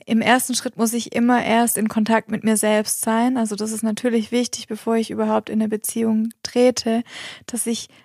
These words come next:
auch meine Wünsche, meine Bedürfnisse klar hab, dass ich die vor Augen hab und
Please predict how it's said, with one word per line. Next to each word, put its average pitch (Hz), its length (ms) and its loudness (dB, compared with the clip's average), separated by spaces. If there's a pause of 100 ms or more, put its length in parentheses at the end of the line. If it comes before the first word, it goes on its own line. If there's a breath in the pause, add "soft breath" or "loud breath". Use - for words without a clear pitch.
auch 220 180 2
meine 226 380 4
Wünsche, 247 260 4
meine 220 300 2
Bedürfnisse 226 580 0
klar 220 400 2
hab, 202 280 -2
dass 220 180 -2
ich 214 100 -6
die 226 120 -4
vor - 220 0
Augen 220 360 6
hab 214 180 -2
und 220 200 0